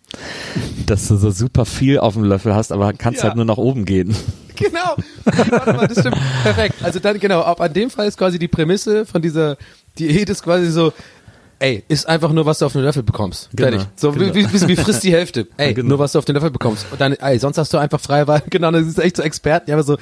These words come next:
Speaker 2: zwei Meter hoch einfach
Speaker 1: <laughs>
Speaker 2: Butterwürfel stapeln und das einfach so rein wemsen.
Speaker 1: Es gab doch immer so, ich hab mal immer so, es gab früher, hab ich auch lange nicht mehr gesehen, gab's immer so Seiten im Netz, äh,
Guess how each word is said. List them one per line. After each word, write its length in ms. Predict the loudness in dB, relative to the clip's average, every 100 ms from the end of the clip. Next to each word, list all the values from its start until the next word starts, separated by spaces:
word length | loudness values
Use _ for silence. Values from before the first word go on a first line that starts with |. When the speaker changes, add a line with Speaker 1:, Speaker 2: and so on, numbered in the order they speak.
| -6 -20 -18
Speaker 2:
zwei 360 | -10 -2 0 2
Meter 460 | 0 2 2 4 4
hoch 300 | 4 4 2
einfach 280 | 0 0
Speaker 1:
<laughs> 140 | 2 2
Speaker 2:
Butterwürfel 800 | 2 2 0 2 2 2 2 0
stapeln 640 | -2 -4 -2 0 0 0
und 200 | -2 -2
das 160 | -4 -4
einfach 280 | -4 -4
so 100 | -2
rein 540 | -2 -2 -6 -4 -6 -6 -4 -4 -4 -8 -8 -2
wemsen. 380 | 0 0 -2 -6 -6 -4 -2 0 0
Speaker 1:
Es 120 | 0
gab 120 | 0
doch 100 | 0
immer 180 | 0 0
so, 220 | 2 2
ich 100 | 2
hab 80 | 2
mal 160 | 0 2
immer 160 | 0
so, 180 | 0 0
es 120 | 0
gab 120 | -2
früher, 300 | -4 0 2
hab 80 | 2
ich 140 | 0 -2
auch 100 | 0
lange 140 | -2
nicht 140 | -2
mehr 100 | -2
gesehen, 320 | -2 0 0 0
gab's 180 | -2
immer 180 | -2 -2
so 240 | 0 0 2
Seiten 460 | 2 2 0 -2
im 200 | -2 0
Netz, 360 | -2 -2 -2 -2
äh, 320 | 2 2